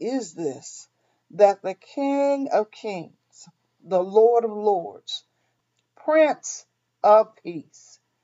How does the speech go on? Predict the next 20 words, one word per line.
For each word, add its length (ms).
Lily 680
of 160
the 100
Valley, 540
Rose 1040
of 180
Sharon, 640
the 320
bright 720
and 320
morning 460
star, 560
Master, 960
Rabbi, 600
Teacher, 680
would 280
bend 360
down 400
before 500
them 340